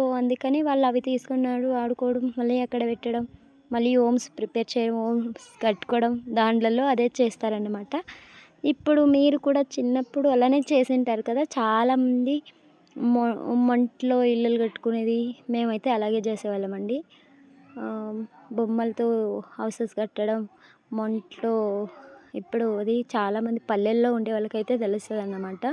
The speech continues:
బంకమన్ను అంటారండి, చెరువులలో జిక్కుతుంది. So అది తీసుకొని వచ్చి మేము,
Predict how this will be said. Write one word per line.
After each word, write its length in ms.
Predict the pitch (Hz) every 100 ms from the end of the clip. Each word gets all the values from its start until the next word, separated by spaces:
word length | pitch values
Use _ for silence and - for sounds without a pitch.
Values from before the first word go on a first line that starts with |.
| 359 _ _ _ _ -
బంకమన్ను 720 | 190 214 208 214 240 233 240
అంటారండి, 540 | 208 202 196 196 196 226 - -
చెరువులలో 680 | 233 208 208 214 214 208 214
జిక్కుతుంది. 540 | 196 - 190 - 247 381 _ _ _ 403 _ _ 349
So 200 | - 240 220 208
అది 260 | 208 208 -
తీసుకొని 420 | 240 226 - 247
వచ్చి 220 | 220 - 269
మేము, 300 | 240 226